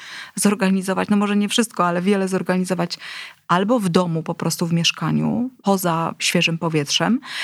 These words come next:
albo na tarasie, na balkonie. Czy pani uważa, że to jest taka też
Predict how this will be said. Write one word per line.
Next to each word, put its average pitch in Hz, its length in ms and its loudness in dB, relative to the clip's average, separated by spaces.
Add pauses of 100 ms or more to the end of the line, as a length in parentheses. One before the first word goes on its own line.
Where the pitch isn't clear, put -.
(280)
albo 294 260 2
na 311 120 0 (140)
tarasie, 262 420 0
na 185 140 0
balkonie. 226 640 0 (420)
Czy 202 420 0
pani 214 340 2
uważa, 208 360 0
że 208 120 -2
to 208 80 -2
jest 214 120 -2
taka 202 220 -2
też - 420 -2